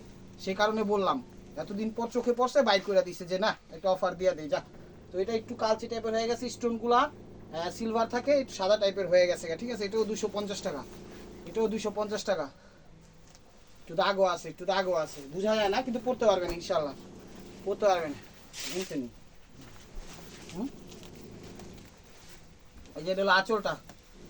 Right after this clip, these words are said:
এটা হলো আঁচলটা, এখানে একটু ময়লা আছে, স্টোনগুলা ইয়া থাকে, সিলভার কালার থাকে, ঘষা ঘষা সাদা হয়ে গেছে গা। ঝাড়ে টাড়ে পরে ভিতরে আঠার দাগও আছে, এটাও দুইশো পঞ্চাশ টাকা। হুম।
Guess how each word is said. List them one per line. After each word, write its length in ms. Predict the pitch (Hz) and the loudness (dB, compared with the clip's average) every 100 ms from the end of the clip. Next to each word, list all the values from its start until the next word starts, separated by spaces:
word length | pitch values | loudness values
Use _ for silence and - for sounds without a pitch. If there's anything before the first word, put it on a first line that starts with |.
| - - | -18 0
এটা 60 | |
হলো 100 | 185 | 2
আঁচলটা, 420 | 180 196 220 196 156 | 4 2 0 2 4
এখানে 240 | 160 190 | 2 0
একটু 200 | 196 - 214 190 | -4 -6 -6 -2
ময়লা 280 | 175 185 202 | 4 6 6
আছে, 420 | 202 175 190 226 262 - - - - | 6 4 2 0 -2 -10 -20 -20 -14
স্টোনগুলা 560 | 180 - 202 196 202 196 | -10 -4 -2 4 6 6
ইয়া 220 | 208 202 | 6 4
থাকে, 400 | 196 196 233 262 277 - - | 4 0 2 0 0 -8 -6
সিলভার 280 | 202 208 | 2 2
কালার 220 | 196 208 202 | 4 2 2
থাকে, 200 | 220 214 | -2 -2
ঘষা 260 | 165 202 | -2 0
ঘষা 200 | 180 180 | 0 -2
সাদা 260 | - 180 190 | -2 2 2
হয়ে 120 | 165 | 2
গেছে 220 | 151 - 143 | 0 -4 -8
গা। 100 | 123 - - - - 123 | -12 -18 -20 -20 -16 -6
ঝাড়ে 200 | 160 185 | 0 2
টাড়ে 160 | 196 190 | 2 0
পরে 160 | 190 | -2
ভিতরে 260 | 160 160 190 | -4 0 0
আঠার 240 | 180 185 | 0 -2
দাগও 200 | 180 170 | 0 0
আছে, 200 | 165 175 | -2 -4
এটাও 140 | 180 190 | -4 -2
দুইশো 220 | 196 196 | -2 -4
পঞ্চাশ 240 | 185 190 - | -4 -4 -4
টাকা। 180 | 170 123 - - - - - - - - - - - - - - - - - - - - - - - - - - - - - - - - - - - - - - - - - - - - - - - | -6 -6 -10 -18 -20 -20 -20 -20 -20 -18 -18 -18 -20 -20 -20 -18 -18 -18 -20 -16 -10 -10 -12 -14 0 0 0 -6 -8 -10 -18 -18 -18 -16 -14 -12 -12 -14 -16 -16 -16 -16 -16 -18 -18 -16 -16 -18 -6
হুম। 140 | 196 | -4